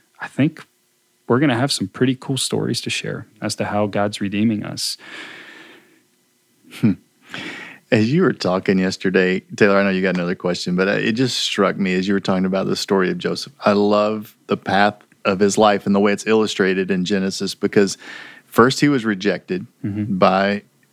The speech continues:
Speaker 2: his, his brothers and sold into slavery. And then he was falsely accused and thrown into prison. And then he was forgotten, um, and, you know, stayed in prison. And so it just those words, when I think about those three, you know, being rejected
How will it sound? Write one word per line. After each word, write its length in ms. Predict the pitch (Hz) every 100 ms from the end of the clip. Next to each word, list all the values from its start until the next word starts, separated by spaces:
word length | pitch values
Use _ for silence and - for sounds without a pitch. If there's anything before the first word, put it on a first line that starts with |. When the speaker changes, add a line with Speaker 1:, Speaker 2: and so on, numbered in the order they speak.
| -
Speaker 2:
his, 400 | - 104 98 -
his 120 | 110 95
brothers 460 | 101 95 98 95
and 100 | 95
sold 300 | - 98 101
into 160 | 98 95
slavery. 640 | - 98 95 95 98 98
And 180 | 101 98
then 120 | 113
he 100 | 127
was 160 | 117 -
falsely 480 | 107 110 - 113 113
accused 680 | - 104 92 98 120 - - - - - -
and 240 | 92 95
thrown 240 | 110 104 104
into 260 | 101 -
prison. 540 | - 107 85 92 101 104 - - - -
And 240 | 101 101
then 120 | 113
he 100 | 127
was 140 | 127 117
forgotten, 720 | 110 101 139 120 98 98 123 _ - - - - -
um, 480 | 95 95 95 98 -
and, 440 | 104 101 98 98 -
you 160 | 107 101
know, 100 | 98
stayed 520 | - 123 117 98 107 -
in 140 | 92 87
prison. 460 | 92 90 95 101
And 240 | 117 120 113
so 240 | 135 131
it 240 | 120 113
just 280 | 120 117 -
those 280 | 123 139 110
words, 420 | 98 113 95 87
when 80 | 107
I 80 | 101
think 220 | 117 110
about 280 | 104 107 104
those 300 | 98 92 -
three, 240 | 98 95
you 160 | 98 98
know, 160 | 95
being 380 | 95 101 98 95
rejected 640 | 95 92 101 95 - 95